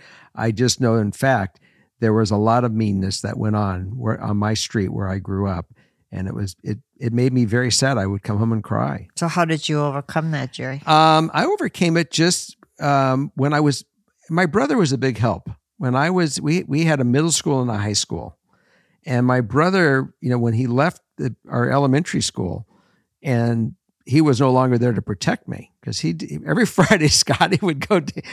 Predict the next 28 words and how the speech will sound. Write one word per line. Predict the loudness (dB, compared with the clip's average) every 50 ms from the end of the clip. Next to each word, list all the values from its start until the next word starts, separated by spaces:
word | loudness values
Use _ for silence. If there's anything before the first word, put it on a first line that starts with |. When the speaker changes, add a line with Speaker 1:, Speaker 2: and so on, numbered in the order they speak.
| -16 -2
Speaker 1:
find | 2 4 4 4 6 6
them | 4 4 4 4
and | 4 2 2 0 -2 -2 2
beat | 4 6 6
them | 6 6 6
up. | 6 6 4 2 -2 -10 -18 -18 -20 -20 _ _ -18 -18 _ _ -8
<laughs> | -6 -4 -6 -6 _ -14 -18 -16 -10 -4
It | 0 0
was | 0 0 2
quite | 2 2 4 4
interesting. | 4 2 2 2 0 0 0 0 -2 -2 -2 -2 -4 _ -14 -20 -20 -20 -20 -20 _ -2
And | 0 2 4 4 6 6 4 4 4 2 -2 -4 -8 -8
so | -2 2 2
when | 4 4 4
he | 4 4
got | 2 2 0 0 0
into | 0 0 0
high | 2 2 2
school | 2 0 0 0 2 2 2
and | 2 2
I | 2 2
got | 2 2 2 2
into | 0 0 0
seventh | 2 2 2 2 2 0 -2 -2
grade, | 0 0 2 2 0 0 -2 -2 -2 -4 -6 _ _ _ _ _ _ _ _
he | _ 0 2 2 0 -2 -2
dragged | 0 2 2 2 2 2 -2 -2 -2
me | 0 0 2 0 0 -2